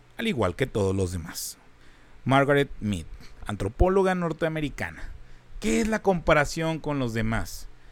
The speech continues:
No existe nadie en el mundo que no se haya comparado. Esto es obviamente una verdad muy real, ya que, como les decía, en algún momento nos hemos comparado de cierta manera en alguna o-, en alguna ocasión.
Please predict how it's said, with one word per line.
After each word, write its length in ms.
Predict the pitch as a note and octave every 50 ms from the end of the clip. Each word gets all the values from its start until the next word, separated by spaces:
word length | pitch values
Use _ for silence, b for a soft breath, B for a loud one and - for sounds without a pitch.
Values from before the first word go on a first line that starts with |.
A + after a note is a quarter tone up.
| b b b b b b b b b b b b b b
No 200 | - D3+ F3+ G#3
existe 560 | A#3 G#3 - - G3+ A3+ A3+ F#3+ - G#3+ G3+
nadie 380 | F3 F3 F#3+ G3+ G3+ G#3 G3 F3+
en 80 | E3
el 100 | D#3 D3
mundo 480 | D3 D3 D3+ D#3 D#3 D3+ D#3 D3+ D3+ - - - -
que 120 | - C#3+
no 160 | C#3+ D3+ D#3 D3
se 180 | - F3 E3
haya 240 | D#3 D#3 D3+ C#3 B2+
comparado. 560 | - A#2+ A2+ G#2+ C3 C3 C3+ C#3+ C3+ A2 G#2+
Esto 540 | G2+ G2 G#2 - - - C#3+ C3 C3 B2+ - - - - -
es 240 | A2 A2+ A2 - - -
obviamente 600 | A#2+ A2+ B2 B2+ C3 A#2 G#2+ G#2+ G2+ - C3 C#3 -
una 180 | C3 G#2+ G#2
verdad 360 | A2+ A#2 G#2 F#2+ F#2 F#2 F#2+ - B B B B B
muy 300 | G#2+ A2+ A2+ G#2 F#2+ F#2
real, 440 | F#2 F#2+ A2+ D#3 G3+ A3 D3+ G#2+ F#2+ - - - - G2+
ya 320 | A2 A#2+ B2 A#2 A#2 - -
que, 200 | D3 D3 C#3 b b b b b b b b - - -
como 220 | - - G2+ G#2 A2
les 100 | B2+ C#3+
decía, 400 | G3 F#3+ G3 A#3+ A3 G3 F3+ - -
en 140 | - E3+ F3
algún 180 | G3+ A3+ A#3 A3+
momento 540 | A3 G#3 G#3 G#3 G#3 G3+ G#3 G3+ G3 F#3 E3+
nos 260 | D#3+ D3+ C#3 - -
hemos 220 | C#3+ D3 D3 C3+
comparado 560 | - D3+ C#3+ C#3 - C3 C3 C3 C3 C3+ C3
de 80 | B2 A#2
cierta 340 | - - B2 A#2+ A#2 B2+ A#2+
manera 460 | A#2 A2 G#2+ G#2+ G#2+ G#2 A2+ A2 A2 - - - - - -
en 140 | - C#3 C#3
alguna 420 | C#3 C3+ A#2 A2+ A2+ A2 G#2+ G#2+ G#2
o-, 260 | G#2 G2 F#2+ F#2 F#2+ - - - -
en 120 | G#2 G2
alguna 500 | G2+ G#2 G#2 G#2 A#2+ B2 B2+ C3 B2+ A#2+
ocasión. 480 | A2+ - - D#2+ - - - D#2 -